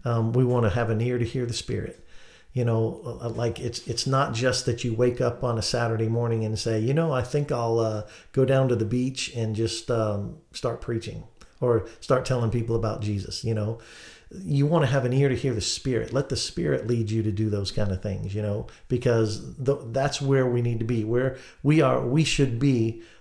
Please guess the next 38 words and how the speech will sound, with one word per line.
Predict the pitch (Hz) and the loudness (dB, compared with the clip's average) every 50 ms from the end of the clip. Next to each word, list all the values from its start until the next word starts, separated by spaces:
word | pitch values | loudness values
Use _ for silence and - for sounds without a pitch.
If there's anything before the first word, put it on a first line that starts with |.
| - | -6
And | - 131 120 | -2 0 2
another | 123 127 147 165 165 165 | 4 6 6 6 6 6
thing | - - 156 143 | 6 6 4 4
that | 147 131 | 4 4
makes | 135 131 127 - 135 | 2 0 2 2 2
us, | 120 104 - - - - - | 2 2 0 -2 -6 -6 -4
um, | 123 117 110 104 101 101 98 95 - - _ _ _ - | -2 -2 0 0 -2 -2 -4 -6 -10 -16 _ _ _ -10
peculiar | 117 110 - 160 190 214 165 117 104 101 - - - - - - - - | -10 -4 0 2 2 4 2 2 0 -2 -6 -8 -14 -18 -20 -20 -4 0
is | 127 120 110 | 2 2 4
that | 123 117 110 | 4 4 4
we | 110 123 131 131 | 4 2 2 2
should | 127 - - 151 151 139 120 | 2 2 2 2 2 2 0
become, | 120 131 131 - 156 156 131 113 113 117 120 | -2 -2 -2 0 0 2 2 2 0 0 -2
in | - 127 123 120 | -2 -2 0 0
our | 117 113 117 113 110 117 - | 2 2 2 2 0 -2 -4
transition | - - 127 123 117 113 127 147 143 - - 120 117 | -6 -4 -2 -2 0 0 0 0 0 -2 -4 -2 -2
or | 117 110 107 110 | 0 0 2 2
our, | 104 104 104 - - - | 0 0 -2 -4 -8 -10
our | 113 | -10
transformation | 98 - - 131 127 123 - 127 117 120 123 120 - 120 110 | -6 -4 -4 -4 -4 -4 -4 -4 -2 -2 -2 -2 -4 -4 -6
with | 110 101 | -6 -4
God, | 110 131 127 120 110 107 104 - - - - 185 - - - - | -4 -4 -4 -2 -2 -4 -6 -8 -12 -16 -20 -20 -20 -20 -10 -4
we | - 123 139 | 0 2 2
should | 139 - - 143 127 | 4 4 4 2 2
become | 127 127 127 135 127 123 120 - | 0 -2 -2 -2 0 0 -2 -2
obedient. | - 117 113 107 107 117 123 127 131 120 113 98 85 - - - - - _ - - - - - - - - - | -2 0 0 0 0 0 0 2 2 2 0 -2 -4 -6 -12 -18 -20 -20 _ -20 -20 -20 -20 -20 -20 -20 -8 -4
And | - 123 120 | -2 0 0
so, | - - 139 123 120 117 113 - - - | 2 4 4 6 6 4 4 2 0 0
who, | - 160 160 147 170 170 | 0 2 2 0 0 -2
you | 143 131 | -2 0
know, | 120 117 117 | 0 0 0
not | 117 120 131 143 160 | 2 4 4 6 6
obedient | 160 139 120 135 143 147 139 135 131 - | 6 6 6 4 4 4 4 4 2 2
to | - 127 117 | 0 0 0
ourselves, | 107 107 - - - 180 165 123 107 107 104 - - | 0 0 -2 0 2 4 4 4 2 0 -2 -4 -4
obedient | 117 117 113 120 135 147 135 127 123 113 113 - | -2 -2 0 2 2 2 2 2 0 -2 -2 -2
to | 113 | -2
God. | 104 131 131 - 82 71 - | 0 0 0 0 -2 -8 -12